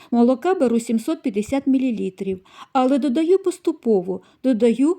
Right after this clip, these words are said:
розмішую до однорідності і знову додаю молоко, розмішую і додаю молоко, поки тісто стане рідше, чим на оладки, але трохи густішим, чим на налисники. Я використала все молоко, сімсот п'ятдесят мілілітрів.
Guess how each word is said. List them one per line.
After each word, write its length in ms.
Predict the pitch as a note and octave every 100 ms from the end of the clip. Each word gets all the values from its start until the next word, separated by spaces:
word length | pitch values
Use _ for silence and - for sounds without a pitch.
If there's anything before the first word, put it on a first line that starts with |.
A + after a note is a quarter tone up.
| - _
розмішую 580 | D#4 F4+ F4+ F#4+ - A#3+
до 120 | G3
однорідності 920 | G#3+ F3+ G3+ G#3 C4 D4 D4+ - D4+ D#4 _
і 100 | F#4
знову 340 | E4+ C#4 C#4+
додаю 420 | C#4 C#4+ B3+ C4 C4+
молоко, 460 | C4+ C4+ C4 C4+
розмішую 800 | C4+ A#3+ B3+ C4+ C#4 C#4 B3 B3+ - _ _
і 220 | C4 B3 G#3+
додаю 460 | A#3+ A3 C4 C#4
молоко, 480 | B3+ A#3+ A#3+ A#3+ A3
поки 460 | A3 A#3+ C4+ E4 E4
тісто 480 | - A#3 A#3 -
стане 440 | A3+ - B3 A3 A3
рідше, 420 | A#3 A3+ - G#3+
чим 300 | G#3 A#3+ G3
на 140 | G3 -
оладки, 680 | G3+ F#3 G3 G3+ - D#4+ - _ _
але 220 | B3 B3
трохи 380 | C#4+ F4 F4+ D4+
густішим, 680 | C4+ C4+ - F4+ F#4+ A#3+ A3
чим 240 | - F4 F4
на 100 | D#4+
налисники. 880 | D#4+ C#4+ A3+ F#3+ - G3 - G3 G#3 _ _
Я 180 | A#3+ C#4
використала 680 | C4+ F4+ E4+ C4+ - C#4 D4+
все 260 | D4+ C#4+
молоко, 560 | A#3 G#3 G3+ G#3 - G#3
сімсот 500 | A#3 G#3 G#3 C#4+ E4
п'ятдесят 500 | - G3+ F#3+ - A#3 -
мілілітрів. 720 | B3 A#3 G3 F#3+ F#3 -